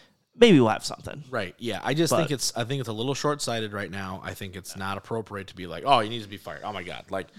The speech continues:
Speaker 1: Yeah.
Speaker 2: I get it. I wanna beat, I wanna beat Ohio State every year. I, I don't think any Michigan fan would ever say they don't want to. But if you came to me right now and said, "Hey, you're gonna lose to Ohio State next year, but you're gonna win a national championship,"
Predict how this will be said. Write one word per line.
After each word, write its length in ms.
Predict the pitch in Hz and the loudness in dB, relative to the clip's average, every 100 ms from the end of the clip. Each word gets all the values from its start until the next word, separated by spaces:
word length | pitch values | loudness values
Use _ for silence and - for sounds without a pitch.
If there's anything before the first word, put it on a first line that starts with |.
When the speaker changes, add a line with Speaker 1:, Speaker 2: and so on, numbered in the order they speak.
| - - - | -20 -20 -20
Speaker 1:
Yeah. 100 | - - | -14 -4
Speaker 2:
I 120 | 127 | -4
get 200 | 123 120 | -2 -4
it. 100 | 95 - | -4 -2
I 120 | 120 | 0
wanna 300 | 135 139 135 | 2 2 2
beat, 320 | 120 123 123 - | -2 -6 -8 -2
I 120 | 139 | 2
wanna 180 | 180 214 | 4 4
beat 100 | 175 165 | 4 4
Ohio 220 | 156 143 | 4 4
State 200 | - 131 | 2 0
every 180 | 113 113 | -2 -4
year. 240 | 90 - _ - | -6 -8 _ -4
I, 160 | 98 - | -2 -2
I 60 | |
don't 160 | 107 123 | -2 -2
think 180 | 123 - | -4 -4
any 160 | 113 120 | -2 -2
Michigan 360 | 120 - 120 | -2 -4 -4
fan 200 | 113 117 | -6 -6
would 100 | 113 | -4
ever 180 | 98 107 | -4 -4
say 180 | - 104 | -2 -2
they 120 | 101 | -2
don't 180 | 107 82 | -2 -4
want 220 | 107 101 | -4 -4
to. 180 | 98 62 _ _ _ _ | -10 -12 _ _ _ _
But 140 | - 117 | 0 0
if 120 | 101 | 0
you 140 | 127 | -2
came 260 | 151 180 185 | 0 2 2
to 60 | 160 | 0
me 80 | 143 | 0
right 180 | 139 135 | 0 2
now 120 | 135 | 0
and 80 | 113 | -2
said, 120 | 92 | 0
"Hey, 160 | 139 | 2
you're 200 | 95 95 | 2 0
gonna 140 | 143 143 | 0 0
lose 180 | 147 135 | 0 2
to 60 | |
Ohio 240 | 123 127 113 | 2 2 0
State 260 | - 131 | -2 -4
next 260 | 90 90 - | -4 -8 -8
year, 220 | 87 85 - _ _ | -8 -8 -12 _ _
but 80 | 98 | -6
you're 80 | 104 | -4
gonna 120 | 113 | -2
win 140 | 110 104 | -2 -2
a 40 | |
national 320 | 107 107 101 | -4 -4 -6
championship," 560 | 90 175 123 90 85 | -4 -4 -4 -8 -10